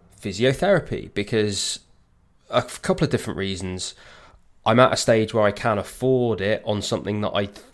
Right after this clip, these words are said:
don't think is worthy of using our health system for. And at the same time, I play a lot of tennis and,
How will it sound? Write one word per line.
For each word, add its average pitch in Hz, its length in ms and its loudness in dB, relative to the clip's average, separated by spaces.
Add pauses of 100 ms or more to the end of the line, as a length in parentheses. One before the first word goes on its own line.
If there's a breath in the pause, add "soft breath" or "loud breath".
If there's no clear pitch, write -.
(120)
don't 110 400 0
think - 520 -4
is 107 280 -6
worthy 110 600 0
of 95 280 -4
using 104 520 -2
our 98 160 -2
health 98 280 -8
system - 540 -8
for. 95 680 -6
And 120 100 0
at - 80 -6
the 117 80 -4
same 110 300 -2
time, 127 320 0
I 98 60 2
play 120 260 0
a 107 60 0
lot 98 120 -2
of - 80 -8
tennis 113 440 -4
and, 104 200 -2